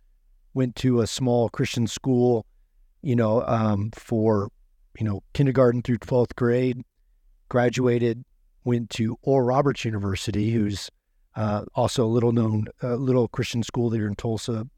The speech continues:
well known for baseball, basketball, uh, but graduated from, um, Oklahoma or from Oral Roberts University and decided to move away, um, through a series of events. But I'll back up.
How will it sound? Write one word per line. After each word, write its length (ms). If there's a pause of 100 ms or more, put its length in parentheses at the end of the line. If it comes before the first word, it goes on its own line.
(400)
well 160
known 240
for 240
baseball, 640
basketball, 760 (500)
uh, 160
but 380 (1080)
graduated 540
from, 560 (320)
um, 340 (100)
Oklahoma 520
or 120
from 260
Oral 200
Roberts 300
University 640
and 160
decided 440
to 100
move 560 (460)
away, 680 (200)
um, 260
through 160
a 60
series 340
of 80
events. 380
But 280
I'll 100
back 280
up. 160